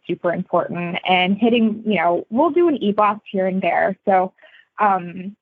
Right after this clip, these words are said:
with our nature news, we do, we do have physical copies, and we mail those, and we have three copies that are available at the Jester Park Nature Center.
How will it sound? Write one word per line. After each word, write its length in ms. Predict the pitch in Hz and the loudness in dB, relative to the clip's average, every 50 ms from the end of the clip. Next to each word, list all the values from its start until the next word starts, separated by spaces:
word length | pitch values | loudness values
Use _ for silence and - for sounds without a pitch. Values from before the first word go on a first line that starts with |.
| _ _ _ _ _ _ _ _ _ _ _ _ _ _ _ _ _ _ _ 226 196 196 185 - _ _ _ _ _ _ _ - | _ _ _ _ _ _ _ _ _ _ _ _ _ _ _ _ _ _ _ -10 -10 -10 -10 -10 _ _ _ _ _ _ _ -2
with 320 | 208 202 202 254 247 240 | 0 2 4 2 2 2
our 140 | 233 226 214 208 | 2 0 2 0
nature 300 | 226 240 233 226 254 220 | 0 -2 -2 0 0 2
news, 280 | 220 226 226 220 220 220 | 2 4 4 2 2 0
we 140 | 202 214 | 0 0
do, 500 | 208 202 220 233 226 226 226 220 208 190 - - - | 0 2 2 2 4 4 4 2 2 0 -2 -4 -6
we 160 | - 208 214 | -4 -2 -2
do 260 | 208 190 220 220 220 220 | 0 2 2 0 0 0
have 260 | 202 202 214 190 175 - - | -2 -2 -2 -2 -2 0 -2
physical 340 | 175 170 180 190 196 233 247 | -4 -2 -2 0 0 0 0
copies, 460 | - 285 269 277 294 302 311 311 277 | 2 0 0 2 2 0 0 0 2
and 140 | 233 214 190 | 0 0 0
we 80 | 190 185 | 0 0
mail 280 | 180 196 175 180 196 | 0 0 2 2 2
those, 340 | 202 226 233 240 262 262 247 | 2 2 2 2 2 0 0
and 120 | 233 220 | 0 0
we 140 | 214 226 202 - | 0 -2 -2 -4
have 160 | 190 196 - - _ | -6 -6 -6 -6 _
three 160 | - 185 185 | -2 -2 -2
copies 440 | - 190 190 190 190 196 190 185 180 - - | 0 0 -2 0 0 0 -2 -2 -4 -6 -2
that 240 | 196 196 180 180 - | 0 0 0 0 0
are 360 | - 185 185 196 202 196 196 202 | 0 0 2 2 0 0 0 0
available 440 | - 202 196 196 196 190 190 185 185 | 0 2 2 4 4 4 2 2 2
at 140 | 185 180 - | 0 0 0
the 80 | 196 185 | -4 -4
Jester 320 | - 175 175 - - 185 | -4 -4 -4 -6 -6 -6
Park 200 | 190 185 180 - | -6 -6 -6 -6
Nature 300 | 190 175 - - 214 208 | -8 -8 -4 -4 -4 -2
Center. 360 | 208 254 262 277 302 330 330 | 0 2 2 2 2 0 -2